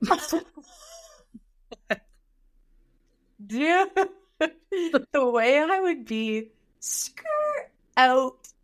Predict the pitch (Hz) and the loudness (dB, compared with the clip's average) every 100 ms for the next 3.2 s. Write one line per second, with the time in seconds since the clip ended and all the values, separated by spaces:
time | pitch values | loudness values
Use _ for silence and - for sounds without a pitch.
0 | _ 262 269 294 294 285 _ _ _ 180 | _ 0 2 2 0 -6 _ _ _ 2
1 | 208 196 156 - _ 180 180 208 247 240 | 6 6 4 -4 _ 0 0 2 2 2
2 | 175 160 165 190 190 175 - 185 185 196 | 2 2 2 2 2 -2 -2 0 2 2
3 | 180 165 | 2 -2